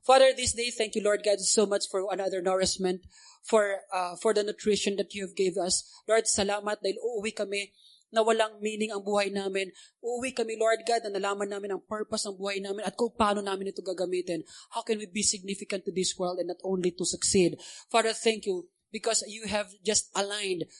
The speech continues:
ourselves to the purpose that you wanted, to the, to your will, Lord God, to the plan that you want to accomplish in our lives. And Father, we surrender and we,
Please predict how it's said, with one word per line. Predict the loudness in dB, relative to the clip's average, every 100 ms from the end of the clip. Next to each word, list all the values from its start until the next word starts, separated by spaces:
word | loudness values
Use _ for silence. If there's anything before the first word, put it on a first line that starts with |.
| -20 -6 0
ourselves | 2 2 0 0 -2
to | -2
the | -2
purpose | -2 -2 -4 -4 -4
that | -4 -6 -10
you | -10
wanted, | -10 -6 -4 -4 -8 _ _
to | -2
the, | 2 2 0 _ _
to | -8
your | -6 -4 -4
will, | -2 -2 0
Lord | -2 -2
God, | 0 0 -2 -10 _
to | 4
the | 4
plan | 4 -2 -2 -4 -4
that | -4 -4 -4
you |
want | -8 -8
to | -6
accomplish | -4 -2 -2 -2 -2
in | -2
our | -2 0
lives. | 0 0 -4 -12 -4
And | -2
Father, | 2 2 2
we | 2
surrender | -2 0 -2 -2 -2
and | -2 -2 -4
we, | -2